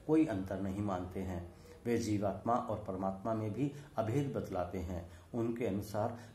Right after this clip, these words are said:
केवल माया के कारण ही जीवात्मा स्वयं को उस परमात्मा से अलग समझने लगती है। उदाहरण देखिए, "पानी ही तय हिम भया,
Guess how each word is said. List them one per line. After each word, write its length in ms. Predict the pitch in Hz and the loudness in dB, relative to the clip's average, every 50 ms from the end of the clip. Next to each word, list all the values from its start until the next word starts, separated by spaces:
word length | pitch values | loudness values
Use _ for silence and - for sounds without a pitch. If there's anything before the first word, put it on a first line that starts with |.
| - | -4
केवल 360 | - 123 113 117 113 120 117 107 | 0 2 2 4 4 4 4 4
माया 320 | 101 98 98 104 110 117 | 4 4 4 4 2 2
के 200 | 117 - 123 104 | 0 0 -2 -2
कारण 340 | 95 - 101 98 101 104 98 | 0 0 0 0 2 0 -2
ही 380 | 87 - 117 120 98 - - - - - - | -2 -2 0 0 0 -2 -4 -8 -12 -8 -2
जीवात्मा 560 | 110 110 101 113 104 95 95 - 101 101 110 | 0 0 2 2 2 0 0 -2 0 0 0
स्वयं 320 | 107 - - - 117 101 101 | 0 -2 -4 -2 -2 -2 -2
को 360 | - 104 107 113 120 - - - - - | -2 0 0 0 0 -2 -6 -12 -14 -10
उस 200 | - - - - | -8 -8 -8 -6
परमात्मा 480 | - 104 90 92 90 92 90 - 101 101 | -4 -4 -2 -2 -2 -2 -2 -2 -4 -2
से 260 | 98 - 123 - - - | -2 -2 -4 -4 -2 0
अलग 180 | 113 113 120 117 | 2 2 2 0
समझने 480 | - - 107 95 92 92 98 98 101 | -2 -2 -2 -2 0 0 0 0 0
लगती 320 | 98 - - - - 98 85 | 0 -4 -6 -6 -6 -6 -6
है। 280 | 85 90 85 87 - - - | -4 -6 -6 -8 -10 -10 -8
उदाहरण 280 | 98 95 101 101 104 | -6 -4 -2 -2 -2
देखिए, 420 | 101 101 95 95 117 123 139 139 - - - - - - - - - - - | -2 -2 -2 -2 -2 -2 -2 -2 -4 -8 -14 -16 -16 -18 -18 -20 -6 -2 2
"पानी 280 | 127 123 135 151 160 | 4 4 6 6 4
ही 220 | 147 117 117 127 131 | 4 2 0 -2 -2
तय 340 | 127 - 131 123 120 110 95 | 0 0 0 0 0 0 -2
हिम 200 | 104 123 135 135 | 0 2 4 4
भया, 400 | 110 101 101 107 104 104 104 - | 4 2 2 2 0 0 0 -2